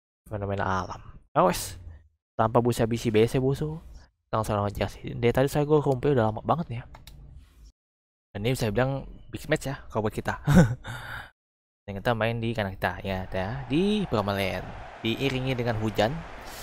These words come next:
Kita pokoknya gimana caranya bisa survive di peringkat ketujuh ini ya. Meskipun udah nggak bisa lolos ke Europa League, tapi setidaknya target peringkat paling tinggi harus ada ya. <laughs> Kayaknya ini kalau jangan sampai ke delapan deh. Kalau soalnya,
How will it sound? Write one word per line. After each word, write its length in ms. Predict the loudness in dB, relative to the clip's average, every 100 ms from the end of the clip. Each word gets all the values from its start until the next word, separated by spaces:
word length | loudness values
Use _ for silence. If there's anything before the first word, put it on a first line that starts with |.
| -12 -10 -10
Kita 320 | -10 2 4
pokoknya 320 | 4 2 -2 -2
gimana 240 | -2 -2
caranya 320 | 0 2 2
bisa 160 | 2 0
survive 480 | 0 -2 2 4 4
di 80 | 0
peringkat 240 | -2 -2 -2
ketujuh 240 | -2 0 0
ini 80 | -2
ya. 160 | -2 -2 -4 -10 -14 -16 -16 -12
Meskipun 320 | -4 0 2
udah 80 | 2
nggak 120 | 0
bisa 80 | 0
lolos 160 | -2 0
ke 80 |
Europa 320 | 0 0 2 2
League, 200 | 2 -4 -14 -6
tapi 340 | -4 -2 -2 -4
setidaknya 480 | -2 0 2 2 0
target 260 | -4 -2 -2
peringkat 200 | -2 -2 0
paling 140 | -2
tinggi 240 | -4 -4 -4
harus 320 | -2 -2 0
ada 240 | 0 -2 -4
ya. 160 | -8 -8 -4 0 2 2 -2 -12 -14 -14 -16
<laughs> 1120 | -16 -16 -16 -16 -18 -18 -18 -18 -16 -16 -8 -2
Kayaknya 100 | 2
ini 140 | 2 0 -4
kalau 160 | -4 -6 -12 -12 -12 4
jangan 120 | 6 6
sampai 120 | 2
ke 20 | 4
delapan 200 | 4 4
deh. 140 | 2 2 2 2 -2 -2
Kalau 480 | 2 4 6 4 2 -4 -12 -10
soalnya, 640 | -6 -2 0 2 2 2